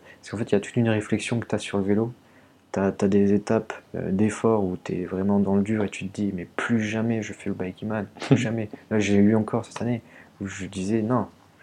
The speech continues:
Speaker 1: vais pas m'inscrire l'année prochaine. » Et en fait, après avoir fini, tu te dis, « Mais non, l'expérience est quand même, euh, folle. Et t'es, je suis obligé de, c'est presque une obligation de m'inscrire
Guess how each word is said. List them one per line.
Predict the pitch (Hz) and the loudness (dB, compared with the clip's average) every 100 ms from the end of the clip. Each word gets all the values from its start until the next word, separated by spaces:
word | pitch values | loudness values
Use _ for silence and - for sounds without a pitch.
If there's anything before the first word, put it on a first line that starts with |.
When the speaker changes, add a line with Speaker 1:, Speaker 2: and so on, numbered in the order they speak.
| - - | -14 -10
Speaker 1:
vais | |
pas | 80 107 | -2 4
m'inscrire | 117 120 - 127 123 | 6 4 2 -2 0
l'année | 117 113 | 0 -2
prochaine. » | - - 127 101 - - - | -4 -2 -2 -2 -8 -20 -4
Et | 104 | 0
en | |
fait, | 101 131 135 - - - - | 6 6 4 -12 -20 -20 -2
après | 101 - 110 | -2 4 6
avoir | 107 107 | 8 6
fini, | - 107 131 | 4 4 4
tu | 131 101 | 2 -4
te | 101 | -2
dis, « | 120 110 92 | 0 0 0
Mais | |
non, | 104 92 82 _ - - _ - | -6 -8 -10 _ -20 -20 _ -6
l'expérience | 95 - 104 110 - | -4 0 0 0 -6
est | |
quand | - | -6
même, | 90 92 | -4 -4
euh, | 85 92 - | -6 -8 -12
folle. | - - 98 - - - _ - | -10 -2 -2 -4 -16 -20 _ -14
Et | |
t'es, | - - - | -10 -8 -6
je | - | -6
suis | - | -4
obligé | 98 98 104 110 104 - - 107 | -4 0 0 0 -2 -10 -20 -12
de, | 85 82 92 101 - - - | -8 -8 -8 -10 -14 -20 -16
c'est | - | -8
presque | 196 127 127 - | 4 6 6 6
une | 104 101 110 | 8 8 8
obligation | 110 117 113 107 - 123 117 101 | 8 8 8 6 2 2 4 6
de | 101 | 6
m'inscrire | 107 107 - 123 | 6 4 0 0